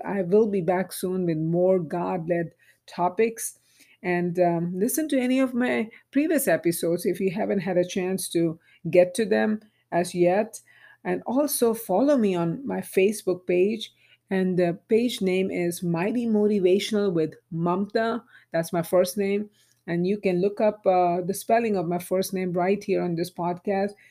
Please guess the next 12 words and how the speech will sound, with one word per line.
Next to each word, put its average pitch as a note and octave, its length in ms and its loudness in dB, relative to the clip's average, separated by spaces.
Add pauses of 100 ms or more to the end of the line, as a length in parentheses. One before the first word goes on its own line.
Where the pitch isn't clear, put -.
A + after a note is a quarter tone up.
(120)
Again, F#3 360 2
it's E3+ 260 -6
Mighty G3 500 0
Motivational G#3+ 800 0
with F3+ 140 0
Mamta. G3+ 580 -2 (840)
I F#3+ 100 -2
post A3 320 0
regularly G3+ 640 4
about F#3+ 320 0
the F#3+ 100 0
healing A#3 460 2